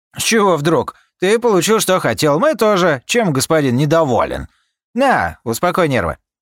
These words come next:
Он сунул мне в руку бутылку, которую, как ещё несколько, успел вытащить из груза, пока я вёл корабль на орбиту.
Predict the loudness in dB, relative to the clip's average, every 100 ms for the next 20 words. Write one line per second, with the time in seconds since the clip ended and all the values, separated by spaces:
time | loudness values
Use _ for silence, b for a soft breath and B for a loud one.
0 | _ _ _ _ _ _ _ -6 -4 0
1 | 0 0 0 0 -2 -2 -4 -2 -4 -6
2 | -14 -16 _ -8 -4 -2 -2 -4 -6 -4
3 | -2 -2 -2 -6 -8 -8 -4 -4 -4 -4
4 | -4 -8 -6 -6 -4 -4 -6 -6 -10 -12
5 | -10 -6 -2 -2 -2 -4 -2 -4 -2 -2
6 | -2 -4 -8 -12